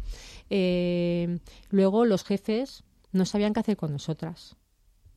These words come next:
Muchos jefes no sabían qué hacer con nosotras. Les daba como miedo.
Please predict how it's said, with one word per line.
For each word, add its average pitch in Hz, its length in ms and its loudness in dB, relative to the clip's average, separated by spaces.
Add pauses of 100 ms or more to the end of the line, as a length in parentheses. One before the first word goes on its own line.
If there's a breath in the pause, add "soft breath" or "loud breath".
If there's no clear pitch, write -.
Muchos 190 380 4
jefes 175 240 -4
no 160 80 -2
sabían 147 200 -6
qué 151 60 -8
hacer 151 160 -8
con 143 100 -6
nosotras. - 480 -10 (380 loud breath)
Les 170 240 0
daba 180 220 2
como 185 280 2
miedo. 160 520 2